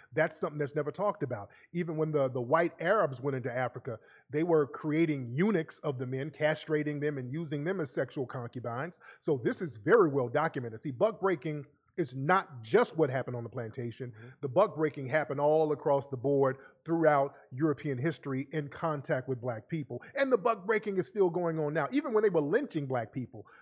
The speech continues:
Speaker 1: that was a homoerotic thing within itself. All of these white males gazing at a naked black man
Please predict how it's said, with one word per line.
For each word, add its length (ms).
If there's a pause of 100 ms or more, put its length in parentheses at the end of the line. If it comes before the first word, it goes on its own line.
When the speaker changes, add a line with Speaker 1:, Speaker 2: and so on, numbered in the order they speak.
Speaker 1:
that 180
was 140
a 60
homoerotic 920
thing 200
within 240
itself. 400 (200)
All 200
of 60
these 180
white 280
males 380 (100)
gazing 440
at 120
a 100
naked 480
black 320
man 420